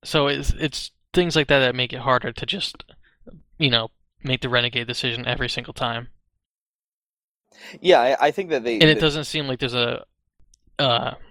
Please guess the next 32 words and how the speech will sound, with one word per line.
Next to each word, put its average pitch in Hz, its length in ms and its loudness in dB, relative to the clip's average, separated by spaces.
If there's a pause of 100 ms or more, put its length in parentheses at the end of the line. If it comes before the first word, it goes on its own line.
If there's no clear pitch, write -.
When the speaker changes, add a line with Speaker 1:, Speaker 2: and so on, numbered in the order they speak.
(160)
Speaker 1:
equal 143 380 0
amount 123 280 -4
of - 160 -6
benefit 127 500 -4
to, 131 340 -8 (920)
you 135 120 4
know, 117 360 -4 (800)
the 139 120 2
Renegade 123 400 2
decision 120 400 -6
as 120 200 -6
the 120 280 -8 (180)
Paragon 127 360 4
decision. 131 420 -10 (800)
Speaker 2:
Well, 202 280 10
I, 185 180 2
I, 135 120 6 (140)
I 151 60 4
feel 190 160 -2
like 147 180 2
they, 123 200 2
they 117 260 2
really 123 380 0
make 107 340 -2
it, 95 280 0
uh, 92 500 4 (580)
they 139 220 8
tr-, - 200 -8
they 131 140 2
try 131 320 4
to 107 320 -6 (100)
give 98 640 0